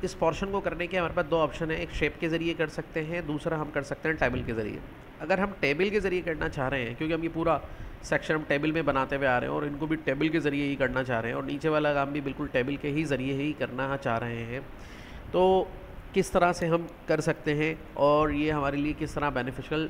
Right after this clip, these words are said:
साबित हो सकता है, इस चीज़ को करने के लिए सबसे पहले हमें करना क्या होगा कि जैसे ये वाला portion बनाना है, तो हम Microsoft Word में जाते हैं और यहाँ क्लिक करके सबसे पहले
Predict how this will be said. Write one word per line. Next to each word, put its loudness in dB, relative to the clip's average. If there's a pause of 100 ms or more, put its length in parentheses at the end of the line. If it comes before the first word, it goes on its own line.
(200)
साबित -2
हो 0
सकता -6
है, -6 (880)
इस -2
चीज़ -2
को 2
करने -2
के -2
लिए 0
सबसे -4
पहले 0
हमें -2
करना 0
क्या 2
होगा 2
कि 0 (280)
जैसे -2
ये 0
वाला 2
portion -4
बनाना 0
है, -2 (580)
तो 0
हम 2
Microsoft 0
Word 4
में -4
जाते 2
हैं -2
और -2
यहाँ -2
क्लिक -6
करके -2
सबसे -6
पहले -2